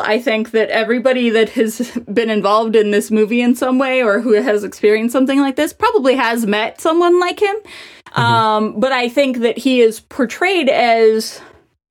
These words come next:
Speaker 1: like Dan said, he's portrayed as a nice guy or a good character. And literally nothing he does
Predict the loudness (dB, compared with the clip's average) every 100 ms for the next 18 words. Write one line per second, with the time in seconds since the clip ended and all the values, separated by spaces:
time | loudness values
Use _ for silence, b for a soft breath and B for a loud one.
0 | _ _ _ _ _ _ _ _ _ _
1 | -4 -2 0 2 2 2 0 -2 -8 -10
2 | -8 -2 2 2 2 0 -2 0 2 4
3 | 4 2 2 0 -2 -2 0 2 2 2
4 | 0 0 0 0 0 -2 -2 -4 _ _
5 | _ _ _ _ _ _ _ _ -8 0
6 | 4 6 6 6 6 4 4 4 2 2
7 | 2 2 2 2 2 0 -2 -8